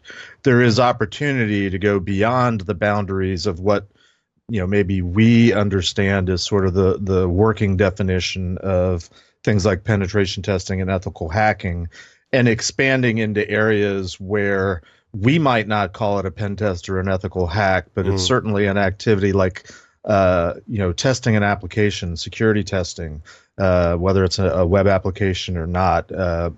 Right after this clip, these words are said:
Speaker 1: a company is producing a new something, and, you know, having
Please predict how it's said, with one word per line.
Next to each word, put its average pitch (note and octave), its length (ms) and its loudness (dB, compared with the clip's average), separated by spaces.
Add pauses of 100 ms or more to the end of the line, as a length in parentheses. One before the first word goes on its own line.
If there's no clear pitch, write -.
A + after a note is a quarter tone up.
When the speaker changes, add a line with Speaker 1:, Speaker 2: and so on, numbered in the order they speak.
Speaker 1:
a - 80 -6
company G2 400 0
is F#2 160 0
producing F#2+ 720 0
a - 80 0
new F#2+ 300 4
something, F2+ 640 0 (440)
and, F2+ 520 2
you A#2+ 200 -2
know, F#2 80 4
having G2+ 460 0